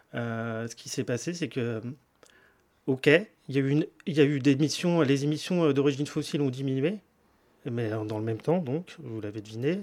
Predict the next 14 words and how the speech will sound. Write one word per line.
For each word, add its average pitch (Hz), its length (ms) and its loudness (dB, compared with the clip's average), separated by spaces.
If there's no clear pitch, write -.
je 104 260 -10
l'ai 107 140 -8
dit, 151 260 -6
la 117 80 0
consommation 139 560 0
d'Internet 139 460 0
a 127 60 2
explosé. 101 460 -6
Et 120 100 -2
du 113 140 -6
coup, 180 220 -4
là, 156 300 4
les 123 260 0
émissions 175 560 4